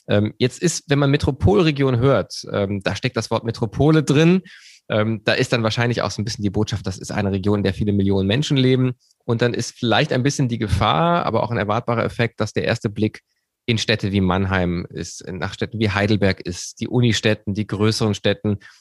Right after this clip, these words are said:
die vielleicht auch ein bisschen diesen Metropolencharakter in sich selbst auch schon repräsentieren. Aber das Interessante ist ja, dass die Region weit mehr umfasst. Und wir haben im Vorfeld einmal auch den Blick nach Worms geworfen, ähm, jetzt auch der Blick nach Bad Dürkheim. Wenn du jemanden, der den Ort nicht kennt, ähm,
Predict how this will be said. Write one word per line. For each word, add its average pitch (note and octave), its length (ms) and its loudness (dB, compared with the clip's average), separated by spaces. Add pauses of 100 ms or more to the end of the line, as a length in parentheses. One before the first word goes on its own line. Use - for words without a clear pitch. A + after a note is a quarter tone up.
(120)
die G#2 60 -4
vielleicht G#2+ 140 0
auch G#2+ 40 2
ein G#2+ 60 -2
bisschen A2+ 180 -2
diesen A2 160 2
Metropolencharakter A#2+ 1120 2
in B2 140 0
sich G#2+ 160 -2
selbst B2+ 320 2
auch F2+ 220 -2
schon F#2 200 -6
repräsentieren. F2 840 -6 (420)
Aber A#2 140 2
das A#2+ 100 2
Interessante D3 380 0
ist F3 100 -2
ja, D#3+ 80 2
dass C#3+ 140 2
die C#3 100 -4
Region B2 320 2
weit A#2 220 0
mehr A2+ 280 2
umfasst. - 640 -4
Und F#2 200 -4
wir G2 80 0
haben G2+ 100 0
im - 80 -2
Vorfeld C#3 380 0
einmal G#2+ 320 0
auch - 120 -6
den G#2+ 140 -2
Blick G#2+ 140 -4
nach G2 160 -4
Worms B2 320 2
geworfen, D3 560 2 (420)
ähm, A2 320 0 (300)
jetzt A#2+ 220 2
auch G#2+ 120 -2
der B2 100 2
Blick A#2 200 0
nach A#2 120 0
Bad - 240 -2
Dürkheim. E2+ 560 0 (240)
Wenn A#2+ 160 2
du D#3 160 2
jemanden, E3+ 400 4
der C#3+ 140 4
den C#3 180 0
Ort B2+ 240 0
nicht F#3 300 0
kennt, F2+ 600 -2
ähm, F#2+ 420 0